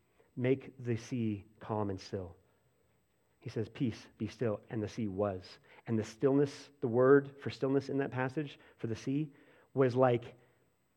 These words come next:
motionless, as in not even the little ripples of waves. It was like a mirror of glass. Okay.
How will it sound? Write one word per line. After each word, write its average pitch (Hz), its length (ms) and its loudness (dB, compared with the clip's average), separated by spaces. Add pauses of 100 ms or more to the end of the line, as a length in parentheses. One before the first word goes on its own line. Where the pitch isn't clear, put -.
(380)
motionless, 113 800 0 (180)
as 127 160 6
in 120 120 4
not 123 140 4
even 127 160 2
the 120 60 2
little 120 180 4
ripples 107 500 -4 (140)
of 110 80 -12
waves. 98 260 -4
It - 40 -16
was 123 80 -12
like - 220 2 (720)
a 107 60 -4
mirror 107 360 0 (120)
of 113 100 -14
glass. 87 300 -4 (1700)
Okay. 107 200 -4